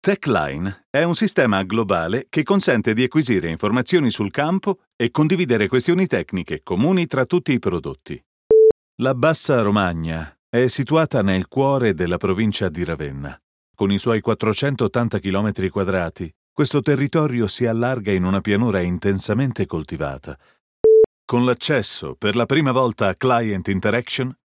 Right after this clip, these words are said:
l'utente si trova nella pagina di identificazione. Si tratta della pagina predefinita destinata a tutte le interazioni con i clienti.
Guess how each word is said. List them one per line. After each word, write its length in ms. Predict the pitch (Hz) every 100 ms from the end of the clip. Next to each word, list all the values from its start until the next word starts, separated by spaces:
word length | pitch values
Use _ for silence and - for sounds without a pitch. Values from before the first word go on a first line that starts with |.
| _
l'utente 640 | 101 160 110 87 - 156 _
si 200 | - 202
trova 320 | 143 143 135
nella 200 | 95 85
pagina 440 | 104 101 90 92
di 100 | 85
identificazione. 1040 | 87 85 87 95 98 101 - 110 69 62 - _ _ _
Si 160 | - 117
tratta 460 | 131 143 143 147
della 200 | 143 135
pagina 440 | 123 143 120 135 117
predefinita 680 | 147 143 143 135 147 143
destinata 580 | 123 110 - 123 131 123
a 40 | 107
tutte 320 | 170 - 135
le 80 | 110
interazioni 720 | 98 104 104 - - 151 123
con 160 | 104
i 60 | 98
clienti. 580 | - 76 60 58 -